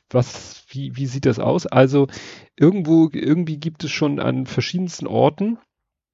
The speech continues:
der Welt, also hauptsächlich so Indien und solche Ecken. Also hier steht, äh, f-, auf, äh, f-, das sind Iris,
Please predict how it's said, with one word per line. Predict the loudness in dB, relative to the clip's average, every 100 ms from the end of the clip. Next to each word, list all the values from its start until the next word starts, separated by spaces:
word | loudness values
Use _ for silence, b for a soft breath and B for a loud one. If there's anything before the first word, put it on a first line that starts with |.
| _ _ -16 -12
der | 0 4 6
Welt, | 6 6
also | 2 4
hauptsächlich | 4 4 0 0 -4
so | -2 0 2 0 -6 _
Indien | 2 2 0 2 2 2
und | -6
solche | -2 -2 2 2 2 -2 _
Ecken. | -2 -2 -4
Also | -2 0
hier | 2 0
steht, | 0 -2 -2 B B B B B B
äh, | 4 6 6 6 4 2
f-, | -2 -10 -16 -14 -2
auf, | 0 0 -6
äh, | -6 -6 -8 -14
f-, | -18 -20 _ -2
das | -2 0
sind | 0 0 -2 _ -20 _ _ _ 0
Iris, | 4 6 6 2 0